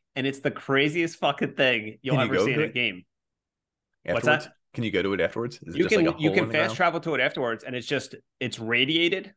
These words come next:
Speaker 1: Like, you'll die right away.
Speaker 2: Ah.
Speaker 1: Everyone's disintegrated. Like, the whole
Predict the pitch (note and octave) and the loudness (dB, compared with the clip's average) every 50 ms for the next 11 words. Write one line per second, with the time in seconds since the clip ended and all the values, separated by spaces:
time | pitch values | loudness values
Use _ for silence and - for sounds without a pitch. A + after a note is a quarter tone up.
0 | _ - A#2 A#2 - C3 A#2 G#2 A#2+ B2+ C3+ B2+ B2 A#2 A2 G2+ G#2+ B2+ D3 D3 | _ -4 -2 0 0 0 2 2 4 4 4 4 4 4 2 2 2 2 2 2
1 | D3+ - E2 E2+ E2+ E2+ E2+ E2 C3+ C#3 C3+ D3+ D#3 D#3+ D3 C#3 C#3+ C3+ - - | 2 0 0 0 0 0 0 2 2 2 4 4 2 2 2 0 -2 -6 -4 -2
2 | D3 D3+ D3+ D3 D#3+ E3 F3 F3 C#3 A2+ G#2+ G#2 - _ _ _ _ _ _ _ | -2 -2 0 0 -2 -2 -2 -4 -4 -6 -6 -6 -10 _ _ _ _ _ _ _
3 | _ _ _ - C#3+ C#3 - F#3+ E3+ C#3 | _ _ _ -4 -2 0 0 0 0 -2